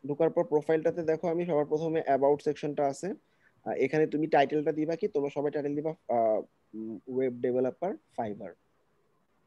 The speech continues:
ঠিক আছে? web developer Upwork। টাইটেলে তুমি web, WordPress,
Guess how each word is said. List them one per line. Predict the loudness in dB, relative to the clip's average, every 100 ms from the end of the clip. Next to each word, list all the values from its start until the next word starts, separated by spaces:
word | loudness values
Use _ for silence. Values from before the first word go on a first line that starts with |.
| _
ঠিক | -8
আছে? | -8 -10 -16 _ _ _ -4
web | -2
developer | 0 0 -2 -4 -8
Upwork। | -6 -8 -6 -8 -8 _ _ _ _ _ _ _ _ _ _ _ _ -2
টাইটেলে | -2 0 -2
তুমি | 0 0 0
web, | 0 2 0 -4 _ _ _ 0
WordPress, | 0 0 -2 -2 -4